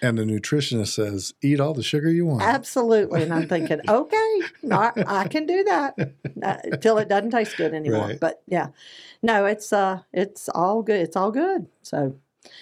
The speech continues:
Speaker 2: you wanna tell us about our guest today there?
Speaker 1: Sure. Our guest today, um, trying to think how long ago we met. We actually met, I think, first, no, first time was probably up in Oak Flats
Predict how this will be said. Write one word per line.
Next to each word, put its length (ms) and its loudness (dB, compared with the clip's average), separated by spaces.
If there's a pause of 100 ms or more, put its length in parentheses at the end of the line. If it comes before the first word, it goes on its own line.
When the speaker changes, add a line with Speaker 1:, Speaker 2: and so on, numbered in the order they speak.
(560)
Speaker 2:
you 80 4
wanna 120 4
tell 180 4
us 100 0
about 180 2
our 100 4
guest 360 0
today 320 2
there? 480 2 (120)
Speaker 1:
Sure. 500 0 (220)
Our 180 2
guest 380 0
today, 560 2 (180)
um, 680 -2
trying 200 -2
to 60 -4
think 340 -4
how 340 -6
long 300 -4
ago 420 -6 (300)
we 180 2
met. 360 -10 (480)
We 200 2
actually 340 -2
met, 380 -4 (160)
I 80 -4
think, 320 -4
first, 380 -6 (100)
no, 320 0
first 280 -4
time 160 -2
was 80 -16
probably 280 -2
up 140 -8
in 160 -10 (580)
Oak 220 -2
Flats 560 -8